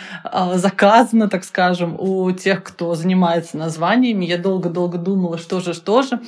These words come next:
Вот. И мне предложили вариации каких-то названий. Тогда это был де-, было детское направление магазина у меня. И было выбрано вот это вот звучное «Машины Гамаши», такое тёплое название.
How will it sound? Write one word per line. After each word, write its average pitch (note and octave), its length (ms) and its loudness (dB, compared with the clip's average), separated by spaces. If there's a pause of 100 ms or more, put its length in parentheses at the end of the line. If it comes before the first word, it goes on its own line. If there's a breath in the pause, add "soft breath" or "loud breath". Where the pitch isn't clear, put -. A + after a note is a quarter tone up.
(380 loud breath)
Вот. F3 520 -2
И G3 400 2
мне G#3+ 420 6
предложили G3 640 4
вариации F3+ 560 2
каких-то F#3+ 440 -6
названий. D#3 560 -2
Тогда F3+ 300 4
это A3+ 180 2
был G3+ 320 4
де-, G#3 320 2
было A3 280 4
детское F#3+ 500 0
направление E3 580 0
магазина E3+ 720 2
у F#3 60 4
меня. E3 420 -2 (200)
И G#3 540 4
было B3 260 4
выбрано G#3+ 380 0
вот F3 100 -2
это F#3+ 160 0
вот F3+ 120 0
звучное G#3 640 2
«Машины G3+ 520 4
Гамаши», G3 560 0
такое F3+ 260 -2
тёплое G#3+ 540 2
название. G#3+ 720 2